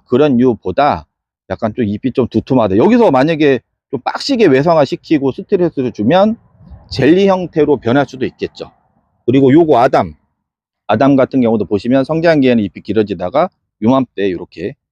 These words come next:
생장점을 중심으로 잎이 짧아지면서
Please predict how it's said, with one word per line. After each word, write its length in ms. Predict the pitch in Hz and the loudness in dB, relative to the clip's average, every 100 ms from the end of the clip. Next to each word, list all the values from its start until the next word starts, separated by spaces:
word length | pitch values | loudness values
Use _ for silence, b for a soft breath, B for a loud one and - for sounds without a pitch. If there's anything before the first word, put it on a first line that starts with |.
| _ _ _ | _ _ _
생장점을 600 | 165 180 175 151 127 110 | -2 0 0 0 0 0
중심으로 560 | 95 92 98 90 101 120 | -4 -8 -6 -4 -4 -4
잎이 460 | 90 - 143 160 - | -6 -6 -2 -2 -2
짧아지면서 1300 | 147 170 190 160 120 110 104 98 90 175 202 208 | 0 0 2 0 0 -4 -4 -6 -2 2 2 0